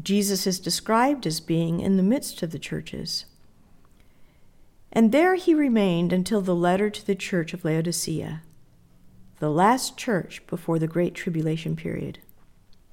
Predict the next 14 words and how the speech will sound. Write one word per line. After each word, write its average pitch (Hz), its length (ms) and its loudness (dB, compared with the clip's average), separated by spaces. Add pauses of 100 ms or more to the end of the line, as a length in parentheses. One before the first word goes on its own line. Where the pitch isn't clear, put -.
(1160)
In 285 220 2
that 269 260 2
letter, 170 320 2
we 180 200 0
see 196 240 -2
Jesus 175 600 -2
no 175 220 0
longer 226 540 0
in 190 220 -2
the 165 60 0
midst 180 420 -2
of 160 100 -6
the - 80 -8
church. - 560 -14